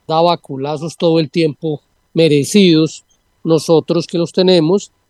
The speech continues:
pero él es un gran aficionado a los caballos. Entonces, ha recogido en este libro,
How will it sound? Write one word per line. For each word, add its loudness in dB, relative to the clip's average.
pero 2
él -2
es -6
un -10
gran -8
aficionado -8
a -4
los -12
caballos. -6
Entonces, 0
ha 2
recogido 2
en 4
este 0
libro, 2